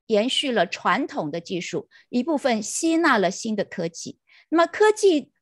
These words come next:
会影响到人文什么部分呢？呃，一部分就是今天提到的三种善本，怎么样的本来只是个人的收藏，到后来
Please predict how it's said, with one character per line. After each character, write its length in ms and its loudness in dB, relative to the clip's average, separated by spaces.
会 180 4
影 160 2
响 260 0
到 180 4
人 280 4
文 160 2
什 160 -4
么 100 -4
部 180 -4
分 280 2
呢？ 220 2
呃， 120 0
一 80 -2
部 200 2
分 200 4
就 100 0
是 60 -2
今 180 0
天 240 0
提 220 -12
到 240 2
的 220 0
三 280 2
种 180 2
善 340 2
本， 240 0
怎 140 -4
么 100 -2
样 300 2
的 260 -4
本 300 0
来 240 2
只 180 -12
是 140 -8
个 240 2
人 180 2
的 120 0
收 220 -4
藏， 380 -8
到 160 2
后 260 4
来 340 2